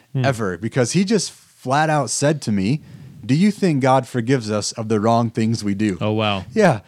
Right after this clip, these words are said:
Speaker 1: Yeah.
Speaker 2: But I think, well, he said that because in this culture, um, your name carries a lot of meaning.
Speaker 1: Ah,
Speaker 2: And so
Speaker 1: yeah.
Speaker 2: maybe,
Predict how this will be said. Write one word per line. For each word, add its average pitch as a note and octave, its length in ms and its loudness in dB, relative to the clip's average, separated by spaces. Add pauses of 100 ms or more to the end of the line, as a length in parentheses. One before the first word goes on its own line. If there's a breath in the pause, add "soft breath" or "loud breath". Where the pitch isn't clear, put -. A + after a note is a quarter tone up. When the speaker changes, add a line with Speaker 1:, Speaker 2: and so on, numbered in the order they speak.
Speaker 1:
Yeah. G#2 80 -12
Speaker 2:
But C#3+ 120 4
I D#3+ 100 6
think, F3+ 260 0
well, E3 140 4
he D3 100 4
said G#3 260 0
that E3 180 2
because C3+ 380 0
in C#3+ 160 0
this D#3 180 2
culture, C#3+ 460 0 (340 loud breath)
um, A2 440 -2
your A2+ 160 0
name A#2+ 580 2
carries A#2 380 0
a G#2 40 -6
lot G#2 200 0
of F#2 60 -6
meaning. G2+ 280 0
Speaker 1:
Ah, F#2 400 -8
Speaker 2:
And G2+ 100 -2
so G2+ 120 -2
Speaker 1:
yeah. G2+ 60 0
Speaker 2:
maybe, B2+ 460 2